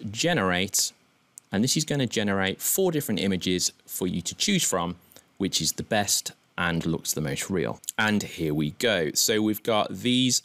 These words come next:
options here. Now, these two are funny because there seems to be more than two arms, but this one looks good, and so does this one. I'm gonna go for that one there and press confirm. So we now have a picture of the model, the A R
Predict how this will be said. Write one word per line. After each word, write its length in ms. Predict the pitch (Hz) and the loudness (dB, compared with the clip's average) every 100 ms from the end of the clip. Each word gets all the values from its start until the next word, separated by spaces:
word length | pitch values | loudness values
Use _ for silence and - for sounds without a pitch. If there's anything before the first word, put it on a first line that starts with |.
| - | -2
options 480 | - - 92 90 | -4 -2 -2 0
here. 320 | - 98 107 101 | 0 0 2 0
Now, 340 | 104 95 98 - - - | 0 0 0 -4 -12 -2
these 280 | 107 110 98 | 2 2 0
two 300 | - 95 92 | 0 0 0
are 60 | |
funny 400 | - 113 113 117 | 0 0 0 0
because 420 | 110 - 95 87 | -2 -4 -2 -2
there 160 | - 87 | -2 -2
seems 240 | - 90 | 0 0
to 80 | - | 0
be 100 | 87 | 0
more 240 | 90 82 87 | 0 0 0
than 220 | 82 82 | 0 0
two 220 | - 87 | 0 0
arms, 360 | 95 123 135 - | 0 0 -2 -2
but 200 | - 104 - | 0 0 0
this 320 | 113 175 - | 0 0 2
one 160 | 135 | 2
looks 180 | 110 - | 2 0
good, 300 | - 123 113 - | 0 2 2 2
and 320 | 101 95 92 | 0 2 2
so 280 | - 92 90 | 2 2 2
does 200 | 87 - | -2 -2
this 280 | 135 - | -2 0
one. 300 | 139 131 123 - | 0 0 0 -2
I'm 120 | 98 | -2
gonna 160 | 85 80 | -2 0
go 120 | 80 | -2
for 140 | 80 - | -4 -4
that 200 | 107 - | -4 -2
one 200 | 82 80 | -4 -2
there 300 | 85 82 82 | 0 0 -2
and 140 | 90 | -4
press 240 | - 80 - | -4 -2 -2
confirm. 600 | 73 - - 127 147 160 - _ _ | -4 -4 0 2 2 -2 -6 _ _
So 260 | - - 110 | 0 2 2
we 160 | 110 | 4
now 280 | 113 147 160 | 4 4 4
have 320 | 143 117 107 98 | 2 2 0 0
a 120 | 101 | -4
picture 560 | - 165 - - 92 92 | -2 -2 0 0 0 0
of 320 | - 175 139 - | 0 0 0 -4
the 360 | 95 90 87 | -2 0 0
model, 460 | - 98 98 98 98 | 0 0 2 0 0
the 160 | 82 - | -2 -2
A 140 | 104 | 0
R 240 | 90 82 | 0 0